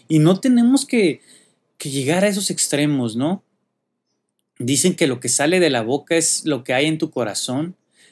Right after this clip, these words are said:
Y mucha gente, pues, tira muchas maldiciones y es muy buena persona, pero se la pasa maldiciendo y eso porque en su corazón está vacío o porque su corazón está lastimado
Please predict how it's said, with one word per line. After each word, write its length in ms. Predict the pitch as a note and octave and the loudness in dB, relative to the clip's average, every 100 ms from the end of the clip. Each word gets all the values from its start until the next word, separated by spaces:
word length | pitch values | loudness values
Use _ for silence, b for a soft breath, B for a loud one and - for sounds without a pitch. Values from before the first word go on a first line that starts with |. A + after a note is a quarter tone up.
| b _ | b _
Y 60 | D3 | -6
mucha 320 | C#3 D3 C#3+ | -2 -2 -2
gente, 580 | D#3+ E3+ F3+ F#3 A3 G3 D#3 | -4 -2 0 0 0 0 -2
pues, 200 | C3+ - | -8 -6
tira 200 | G3 F#3 | -2 0
muchas 400 | F#3 F#3 - A3+ | 0 0 -4 -2
maldiciones 760 | A3+ G3+ D3+ - D3+ F#3 G#3+ | -2 0 -4 -4 -4 -2 0
y 60 | D#3+ | 2
es 140 | E3+ | 2
muy 340 | F#3+ E3 E3+ F3+ F3+ | 0 0 -2 -6 -4
buena 460 | E3 F3+ G3 G3+ | 0 0 0 -2
persona, 800 | G3 E3+ D3 C#3 D3 F3+ F#3+ F#3+ | 0 0 0 -4 -2 -2 -2 -2
pero 320 | F3 D#3+ C#3+ A#2+ B B | 0 2 0 -6 B B
se 160 | - D3+ | -2 0
la 180 | C3 B2 | 0 -4
pasa 280 | C#3 - F#3 | -4 -2 0
maldiciendo 640 | F3 E3 C#3 - D#3+ F#3 | 0 -2 -4 -2 -2 2
y 100 | F3 | 2
eso 260 | E3 G3 - | 2 -2 -4
porque 280 | D#3+ - | -6 -4
en 80 | D3 | -6
su 160 | - B2 | -6 -6
corazón 400 | C#3 - - E3+ | -6 -6 -6 -4
está 280 | F3 - D#3 | -4 -4 -6
vacío 800 | F3 - - E3 F#3+ F3+ D3 B B B | -2 -2 -4 -2 0 0 -2 B B B
o 140 | C#3 B2 | -10 -6
porque 240 | D3 - | -6 -4
su 180 | C#3 B2+ | -6 -2
corazón 420 | D#3 C3 - D3+ | 0 0 -2 -2
está 280 | E3+ - D#3+ | -2 0 0
lastimado 960 | F3 F3 - D3 B2+ C#3+ E3+ F3 D#3 | 0 0 -2 0 0 2 2 2 0